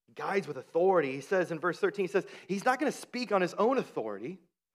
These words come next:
but whatever he hears, he will speak, and he will declare to you the things that are to come." He says, "For he will take what is mine and declare it to you. All that the Father has is mine. Therefore, I said that he will take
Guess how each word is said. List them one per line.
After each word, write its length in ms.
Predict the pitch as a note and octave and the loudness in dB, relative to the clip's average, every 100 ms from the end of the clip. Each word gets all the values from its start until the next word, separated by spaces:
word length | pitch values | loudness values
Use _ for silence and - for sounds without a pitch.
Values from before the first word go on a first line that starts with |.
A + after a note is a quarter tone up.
| - - | -20 -4
but 140 | F#3 F#3 | 4 6
whatever 320 | G3+ A3+ A3 | 8 8 6
he 220 | - G#3 | 2 -4
hears, 500 | - A#3+ B3+ F#3+ E3 | -4 0 6 6 4
he 80 | G3 | -2
will 140 | E3 | -2
speak, 560 | E3 - - G#3+ E3 - - - | -2 -6 -2 0 0 -2 -6 0
and 100 | F3 | 2
he 100 | G3 | 6
will 100 | F#3 | 4
declare 500 | F#3 - G#3+ C4+ C#4+ | 4 4 6 6 4
to 80 | |
you 280 | F3 D#3+ D#3+ | 0 2 4
the 100 | D#3+ | 2
things 380 | D#3+ F#3 F3 F3 | 2 2 2 2
that 100 | F#3 | 6
are 100 | F3 | 6
to 60 | D#3+ | 4
come." 500 | - A3+ D#3+ B2+ B2 _ _ _ _ _ _ _ _ _ _ _ | 0 0 0 -4 -14 _ _ _ _ _ _ _ _ _ _ _
He 220 | G#3+ A#3 | 4 4
says, 220 | G3+ A#3+ - | 4 4 6
"For 100 | A3+ | 4
he 120 | C4 | 4
will 100 | B3 | 4
take 380 | - A#3+ D4+ F3+ | 4 4 4 6
what 160 | G#3+ | 8
is 120 | - | 8
mine 440 | F3+ G#3+ B3 G#3 F#3+ | 8 10 10 10 6
and 80 | F3 | 2
declare 320 | E3+ G3+ F#3+ | 2 4 8
it 260 | G3+ G#3 - | 8 8 4
to 120 | E3+ | -8
you. 400 | B2 A#2 G#2+ G2+ _ - - | -8 -12 -14 -16 _ -20 4
All 260 | - A#3+ D4 | 12 12 12
that 100 | B3 | 12
the 80 | G3+ | 4
Father 500 | - A#3+ B3 G3 F3 | 6 8 8 6 4
has 500 | D3 B3 B3+ E3 D3+ | 4 4 6 6 4
is 160 | D3+ | 0
mine. 420 | D#3+ A3+ G3 E3 E3+ | 4 6 6 4 2
Therefore, 340 | G3+ G3+ F#3 | 2 4 6
I 100 | F#3 | 6
said 280 | F3+ G#3+ F3+ | 4 2 2
that 100 | D#3+ | 0
he 180 | B3 C#4 | 0 2
will 180 | F3+ | 2
take 360 | E3 E3+ E3 E3 | 2 0 0 0